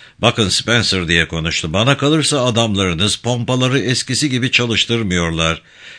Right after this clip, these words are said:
İçeriye giren suları yeterince boşaltmadıkları takdirde kapitalizmin lüks bir örneği olan bu geminin batacağını herhalde biliyorsunuzdur, değil mi?"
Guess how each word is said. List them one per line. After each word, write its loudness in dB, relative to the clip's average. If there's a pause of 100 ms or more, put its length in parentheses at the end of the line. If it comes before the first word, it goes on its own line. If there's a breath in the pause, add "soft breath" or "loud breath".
İçeriye 4
giren 2
suları 0
yeterince 0
boşaltmadıkları 0
takdirde 0
kapitalizmin 2
lüks 2
bir -2
örneği 0
olan 0
bu 0
geminin 0
batacağını 2
herhalde 2
biliyorsunuzdur, -2
değil 2
mi?" 0